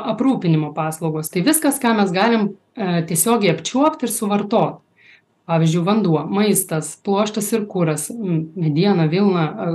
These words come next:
genetiniai ištekliai, vaistažolės atskira grupė skiriama.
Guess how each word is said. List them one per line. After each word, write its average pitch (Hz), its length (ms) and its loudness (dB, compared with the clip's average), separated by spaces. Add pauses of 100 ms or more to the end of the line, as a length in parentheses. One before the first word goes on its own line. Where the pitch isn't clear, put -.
genetiniai 196 640 2
ištekliai, 160 520 -4 (340)
vaistažolės 180 920 2
atskira 165 400 0
grupė 160 300 0
skiriama. 160 480 -4